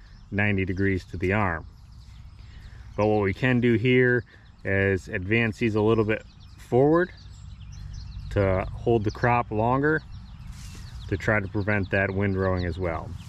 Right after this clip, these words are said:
Now, again, that's not ideal, and this is the last step because we have to, you have to do this to all your arms. Typically, just dropping that P T O R P M down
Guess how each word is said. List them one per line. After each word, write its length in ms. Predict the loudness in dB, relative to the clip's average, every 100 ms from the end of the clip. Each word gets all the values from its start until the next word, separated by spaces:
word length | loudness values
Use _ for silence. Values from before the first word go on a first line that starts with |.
| -12 -12 -12 -2
Now, 380 | 2 2 2 -2
again, 500 | -4 2 4 4 2 -4 -12 -18 -18 -16 -14 -12 -4
that's 240 | -2 0 0
not 180 | 2
ideal, 640 | 2 2 2 4 4 2 -2
and 100 | -4
this 180 | -4 -4
is 120 | -6
the 100 | -2
last 360 | 2 2 2 -2
step 300 | 0 0 0 -4
because 280 | -2 -2
we 120 | 0 0
have 160 | 0
to, 100 | -2 -6 -4
you 120 | -2 0
have 180 | -2
to 80 | -2
do 260 | 0 4 4
this 360 | 4 0 -6 -8 -8 -8 -8 -8 -6 -6 -4
to 80 | 0
all 220 | 2 4
your 220 | 4 2
arms. 540 | 2 0 -2 -6 -8 -8 -8 2
Typically, 680 | 4 4 0 4 4 4 0 -12 -14 -12 -10 -10 -12 -10 -12 -12 -12 -2
just 260 | 0 0 2
dropping 380 | 2 2 0
that 200 | 0 0
P 160 | 0 -2
T 220 | 2 2
O 100 | 4
R 160 | 4 2
P 200 | 0 -2
M 180 | -2 0
down 460 | 0 0 0 -4